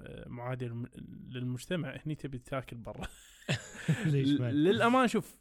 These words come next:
Speaker 1: آه، ما حد يكذب لما يقول رمضان يجمعنا، بس أنت تتكلم على مستويات.
Speaker 2: مهم.
Speaker 1: أنت عندك يعني مستوى،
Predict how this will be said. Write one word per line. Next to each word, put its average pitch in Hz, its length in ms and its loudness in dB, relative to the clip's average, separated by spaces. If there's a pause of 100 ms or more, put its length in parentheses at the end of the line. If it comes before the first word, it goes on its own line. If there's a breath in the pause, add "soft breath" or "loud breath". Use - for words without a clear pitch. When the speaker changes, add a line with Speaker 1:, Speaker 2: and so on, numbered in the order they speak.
(140)
Speaker 1:
آه، 143 880 0
ما 156 200 0
حد 165 320 -4 (320)
يكذب 131 540 -4
لما 120 180 -8
يقول 123 240 -8
رمضان 123 420 -8
يجمعنا، 131 400 -6
بس 104 260 -10
أنت 127 160 -8
تتكلم 135 460 -8
على 110 340 -6 (260)
مستويات. 117 600 -8 (540 loud breath)
Speaker 2:
مهم. 107 220 -4
Speaker 1:
أنت 165 140 -4
عندك 208 320 0
يعني 175 220 0
مستوى، 175 580 4